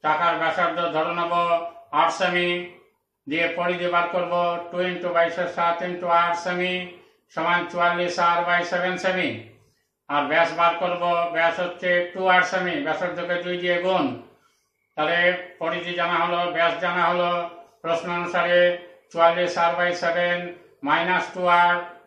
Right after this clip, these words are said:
সমান পঁচাত্তর। এখান থেকে আর এর যে মানটা বেরোবে সেটাই হবে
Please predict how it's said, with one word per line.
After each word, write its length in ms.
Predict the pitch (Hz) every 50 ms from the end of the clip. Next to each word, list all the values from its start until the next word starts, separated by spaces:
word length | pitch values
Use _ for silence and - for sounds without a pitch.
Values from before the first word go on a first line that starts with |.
| _ _
সমান 280 | - 160 160 175 180 185 175 -
পঁচাত্তর। 640 | 175 180 180 - 185 175 - - - 202 185 165 - - - - - - - _ _ _ _ -
এখান 180 | 151 165 175 180 175 175
থেকে 200 | 175 - 190 180 170 170
আর 80 | 170 170 175
এর 80 | 175 165 170
যে 80 | 175 170 170
মানটা 260 | 170 170 165 175 170 170
বেরোবে 360 | 170 170 175 170 175 175 175 175 170 170 165 - - - - _ -
সেটাই 300 | 165 156 165 175 170 170 160
হবে 180 | 165 170 175